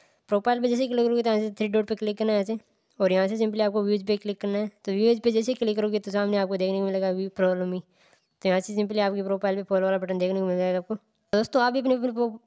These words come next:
आप भी अपनी प्रोफाइल पे फॉलोअर दिखाना चाहते हो तो simply आपको अपने फोटो पे क्लिक करना है ऐसे। फोटो पे जैसे ही क्लिक करोगे तो सामने आपकी डिटेल आ जाएगी। तो यहाँ से simply आपको एडिट पब्लिक डिटेल पे क्लिक करना है ऐसे। यहाँ से एडिट पब्लिक पे जैसे ही क्लिक करोगे तो सामने आपके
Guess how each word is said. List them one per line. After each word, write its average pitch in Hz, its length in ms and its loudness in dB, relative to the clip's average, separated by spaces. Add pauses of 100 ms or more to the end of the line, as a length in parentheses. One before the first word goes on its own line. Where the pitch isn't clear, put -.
(240)
आप 233 180 0
भी 262 80 0
अपनी 247 180 2
प्रोफाइल 226 360 0
पे 226 100 -2
फॉलोअर 214 340 4
दिखाना 196 240 2
चाहते 196 240 0
हो 208 60 0
तो 208 60 0
simply 196 240 -2
आपको 196 220 -2
अपने 196 240 -2 (140)
फोटो 185 180 0
पे 196 100 -4
क्लिक 196 220 -6
करना 214 140 0
है 208 100 2
ऐसे। - 160 -8 (300)
फोटो 196 220 0
पे 226 80 2
जैसे 240 200 2
ही 247 60 0
क्लिक 233 200 0
करोगे 226 220 2
तो 208 120 -6
सामने 214 240 2
आपकी 202 180 0
डिटेल 190 300 0
आ 185 100 0
जाएगी। 185 240 -2 (320)
तो 202 60 0
यहाँ 202 120 4
से 233 100 0
simply 233 300 0
आपको 220 340 0 (360)
एडिट 208 240 0
पब्लिक 208 320 -2
डिटेल 202 240 0
पे 208 80 -4
क्लिक 196 240 -6
करना 214 140 2
है 214 100 2
ऐसे। 214 100 -2
यहाँ - 720 -6
से 240 200 0
एडिट 226 180 -2
पब्लिक 240 240 2
पे 240 80 -2
जैसे 233 160 -2
ही 240 80 -6
क्लिक 226 220 -2
करोगे 220 240 2
तो 208 100 -6
सामने 202 280 2
आपके 190 300 0